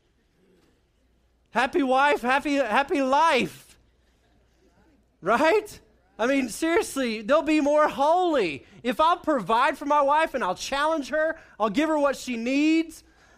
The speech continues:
then she will be more holy. She'll want to pursue God. I mean,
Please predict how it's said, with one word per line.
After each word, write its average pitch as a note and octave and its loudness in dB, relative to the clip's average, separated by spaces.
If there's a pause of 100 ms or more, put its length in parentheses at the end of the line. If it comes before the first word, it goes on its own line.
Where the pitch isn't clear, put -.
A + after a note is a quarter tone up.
then C#4 0
she D#4 -2
will D#4+ 2
be D4 -2
more C#4 2
holy. C4+ -4 (140)
She'll D#4 -2
want D4+ 0
to F#4 0
pursue A#3+ -10
God. C3+ -4 (540)
I B3+ -4
mean, C4+ 0